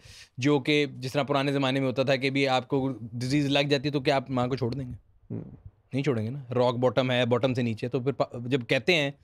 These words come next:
Speaker 1: तो फिर प्रैक्टिकली करके दिखाएं।
Speaker 2: सुनील भाई, इसके अंदर ना नेशनलिज्म भी बहुत बड़ा पार्ट प्ले करता है।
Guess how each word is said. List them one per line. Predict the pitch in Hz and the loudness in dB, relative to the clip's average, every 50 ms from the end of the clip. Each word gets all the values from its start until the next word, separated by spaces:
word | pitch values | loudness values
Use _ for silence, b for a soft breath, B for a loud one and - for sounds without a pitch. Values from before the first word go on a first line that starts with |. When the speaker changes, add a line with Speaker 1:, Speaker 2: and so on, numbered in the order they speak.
| _ _ _ _ _ | _ _ _ _ _
Speaker 1:
तो | - 151 | -2 2
फिर | 170 165 | 2 2
प्रैक्टिकली | 131 - 147 135 - 175 151 185 175 165 | 4 4 2 4 2 2 2 2 2 2
करके | 160 139 123 196 | 2 2 2 2
दिखाएं। | 180 131 117 110 | 0 0 -2 -2
Speaker 2:
सुनील | 117 156 165 190 208 | 2 4 4 4 6
भाई, | 233 262 | 4 4
इसके | 202 175 - - 214 | 2 2 -2 0 0
अंदर | 208 208 226 247 | 0 2 2 0
ना | 240 180 139 | 2 2 2
नेशनलिज्म | 139 143 - 175 180 175 165 180 180 | 0 0 0 0 2 2 2 2 2
भी | 175 160 | 2 2
बहुत | 135 120 131 131 | 2 2 2 2
बड़ा | 127 120 120 120 | 2 0 0 2
पार्ट | - 117 110 104 101 | 2 2 0 0 -2
प्ले | - 107 98 | -4 -4 -4
करता | 95 - - - - - | -4 -6 -10 -12 -10 -12
है। | - - | -14 -14